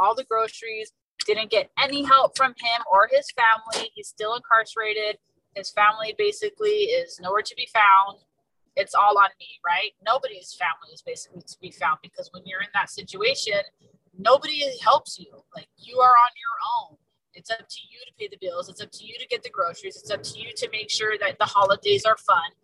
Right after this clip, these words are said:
It's up to you to make sure that all the, you know, shit in the house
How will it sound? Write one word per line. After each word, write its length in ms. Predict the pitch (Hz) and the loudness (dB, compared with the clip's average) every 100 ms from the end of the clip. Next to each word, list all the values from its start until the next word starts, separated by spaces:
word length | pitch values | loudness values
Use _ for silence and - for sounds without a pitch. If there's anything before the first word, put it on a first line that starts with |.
| _ _ _ | _ _ _
It's 120 | 554 | -4
up 100 | - - | -4 -4
to 120 | - | -10
you 140 | - 240 | -12 -10
to 80 | 226 | -4
make 200 | 226 - | -4 -4
sure 220 | 226 226 | -4 -4
that 200 | 226 208 | 0 0
all 160 | - 180 | 0 0
the, 160 | 214 208 - _ _ 415 | -2 -6 -12 _ _ _
you 120 | - | -2
know, 240 | 196 185 180 - | 4 4 2 -8
shit 260 | - - | -10 -10
in 60 | 185 214 | -8 -8
the 60 | - | 2
house 300 | 214 220 | 2 2